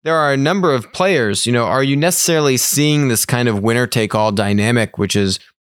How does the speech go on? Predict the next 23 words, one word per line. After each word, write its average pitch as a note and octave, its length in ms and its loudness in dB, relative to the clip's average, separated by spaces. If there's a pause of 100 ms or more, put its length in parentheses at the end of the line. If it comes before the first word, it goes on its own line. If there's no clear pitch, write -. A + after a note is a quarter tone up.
(120)
akin A2 420 0
to A2 100 0
platforms? G2+ 760 -4 (400)
It B2 60 -14
doesn't D#3+ 240 0
really C#3 180 0
seem E3+ 240 0
that G2 160 -2
way. E2+ 160 -4
You D2+ 140 -4
know, A2+ 80 2
you A2+ 120 2
have A2+ 140 0
a G#2+ 100 0
variety A#2+ 540 0
of B2 100 -2
options, B2+ 560 -2 (340)
a A2+ 60 -8
variety B2 480 0
of A2 140 -2
utility B2+ 840 0 (300)
pipe C#3+ 400 -4 (400)
providers A#2+ 880 -2